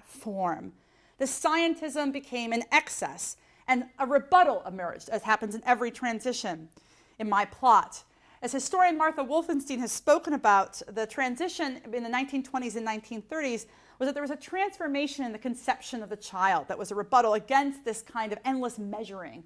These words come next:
and monitoring of the child's particularity. This is her language.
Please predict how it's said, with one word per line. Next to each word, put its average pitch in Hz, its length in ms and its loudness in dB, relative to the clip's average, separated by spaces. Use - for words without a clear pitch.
and 208 220 -2
monitoring 208 560 4
of 170 60 -12
the 185 40 -16
child's 180 380 0
particularity. 165 840 -8
This 233 120 -6
is 240 100 -6
her 233 140 0
language. 190 420 -2